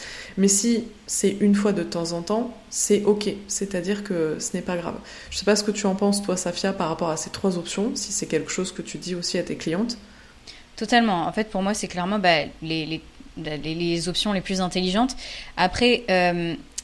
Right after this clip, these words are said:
Speaker 2: forcément, pour l'option Tupperware, et cetera, même ça, honnêtement, si on est en lifestyle, on n'est pas obligé d'aller aussi,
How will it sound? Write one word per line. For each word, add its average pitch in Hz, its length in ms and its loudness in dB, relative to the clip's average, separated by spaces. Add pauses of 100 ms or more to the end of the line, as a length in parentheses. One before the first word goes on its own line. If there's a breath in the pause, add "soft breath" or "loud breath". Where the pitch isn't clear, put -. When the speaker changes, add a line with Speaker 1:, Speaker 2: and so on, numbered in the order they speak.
(120)
Speaker 2:
forcément, 233 420 4
pour 196 220 4
l'option 208 340 2
Tupperware, 214 480 2
et 196 80 -2
cetera, 208 380 2
même 220 280 2
ça, 285 340 2 (360)
honnêtement, 214 420 2
si - 140 0
on 190 100 -2
est 180 60 -2
en 180 100 0
lifestyle, 202 460 2 (380 loud breath)
on 185 100 -2
n'est 185 100 2
pas 233 160 4
obligé 214 360 6
d'aller 190 300 6
aussi, 208 540 0